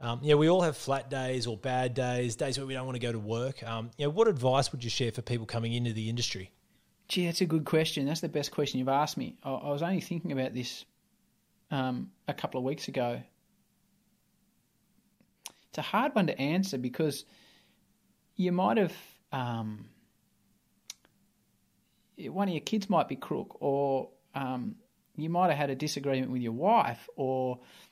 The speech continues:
Speaker 2: something might have happened to a close friend.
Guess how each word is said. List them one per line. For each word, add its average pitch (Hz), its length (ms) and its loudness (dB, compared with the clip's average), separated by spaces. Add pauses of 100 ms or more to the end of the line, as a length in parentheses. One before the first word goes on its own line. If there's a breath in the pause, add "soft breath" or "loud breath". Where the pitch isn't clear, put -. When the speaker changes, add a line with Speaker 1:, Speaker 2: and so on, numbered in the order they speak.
(880 soft breath)
Speaker 2:
something 156 320 -4
might 143 180 2
have 123 80 -2
happened 156 320 -2
to 139 100 -2
a 127 60 -2
close 131 340 -2
friend. 170 720 -2